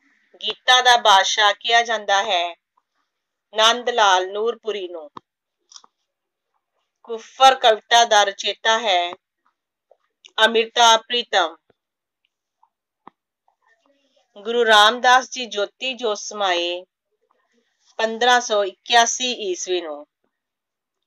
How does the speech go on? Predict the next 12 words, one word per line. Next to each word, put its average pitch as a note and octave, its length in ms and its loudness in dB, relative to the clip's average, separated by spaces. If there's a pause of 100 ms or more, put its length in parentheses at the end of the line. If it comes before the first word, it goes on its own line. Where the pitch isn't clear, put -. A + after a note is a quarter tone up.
(960)
ਸ਼੍ਰੀ A#3 280 -4
ਗੁਰੂ A3 220 0
ਗ੍ਰੰਥ A3 320 0
ਸਾਹਿਬ A#3+ 240 2
ਜੀ A3 100 -12
ਦੇ G#3+ 140 -2
ਪਹਿਲੇ A#3+ 500 0
ਗ੍ਰੰ-, G3+ 280 0 (180)
ਗ੍ਰੰਥੀ G3+ 640 -2 (1120)
ਬਾਬਾ G3 520 6
ਬੁੱਢਾ G#3 440 2
ਜੀ। D#3 340 -10